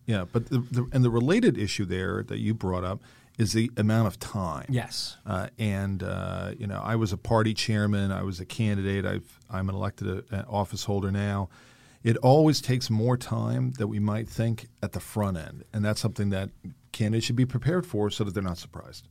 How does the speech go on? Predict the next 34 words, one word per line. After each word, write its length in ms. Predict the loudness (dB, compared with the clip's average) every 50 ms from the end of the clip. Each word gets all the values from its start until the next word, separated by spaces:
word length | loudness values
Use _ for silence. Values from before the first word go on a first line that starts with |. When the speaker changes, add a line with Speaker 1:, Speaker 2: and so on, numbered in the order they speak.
| -2
Speaker 2:
Yes, 280 | 0 0 0 0 -2 -4
absolutely. 440 | -6 -6 -6 -6 -6 -6 -6 -6 -4
Um, 400 | -2 -2 -2 0 -2 -2 -2 -4 -6 -6 -8 -10 -10 -10 -14 -20 -20 -20 _ _ -20 -20 -20 -20 -20 -20 -20 -20 _ -18 -4
it, 240 | -2 -2 -2 -2 0
the 60 | 2
amount 200 | 4 4 6 4
of 60 | 4 2
time 340 | 0 0 2 4 4 4
dedicated 520 | 2 0 -2 -2 -4 -4 -4 -2 -2 -4 -8
to 80 | -10 -10
this 200 | -8 -8 -8 -8
is 60 | -8
gonna 180 | -6 -4 -4 -4
be 120 | -4 -6
a 160 | -8 -6 -6
lot 260 | -2 0 0 0 0
greater 220 | -2 -4 -4 -4 -6
than 100 | -6 -8
you 80 | -10
think. 180 | -8 -10 -10 -6
People 440 | -6 -6 -2 -2 -2 -2 -2 -4 -8 -16 -20 _ -8
oftentimes 840 | -4 -4 -4 -4 -4 -6 -6 -6 -4 -6 -4 -4 -4 -4 -6 -6 -8
just 180 | -8 -10 -10 -8
think 200 | -10 -10 -10 -10
it's 120 | -14 -12
gonna 240 | -8 -8 -8 -8 -6
be, 300 | -8 -8 -8 -8 -8 -10 -12 -10
"I'll 100 | -10 -8
go 60 | -6
knock 200 | -4 -6 -6 -6
on 60 | -8 -10
some 140 | -10 -8
doors, 480 | -6 -6 -6 -6 -6 -8 -10 -12 -12 -12
I'll 160 | -14 -14 -12